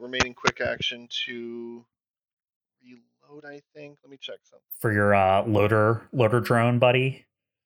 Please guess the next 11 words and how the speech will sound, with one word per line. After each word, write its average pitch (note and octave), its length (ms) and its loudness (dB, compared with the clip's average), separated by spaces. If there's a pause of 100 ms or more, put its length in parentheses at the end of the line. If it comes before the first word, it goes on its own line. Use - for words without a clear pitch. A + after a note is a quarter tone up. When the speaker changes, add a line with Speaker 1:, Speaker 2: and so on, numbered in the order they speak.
(160)
Speaker 1:
Yeah, C3+ 440 2
I'm, C#3+ 140 -4 (100)
is C#3+ 180 -6
there, D3+ 100 -12
is - 260 -20
there - 80 -20 (180)
anything F#3+ 360 -18
I F3 80 -12
can D3+ 280 -20
do C3 220 -16
to B2+ 100 -12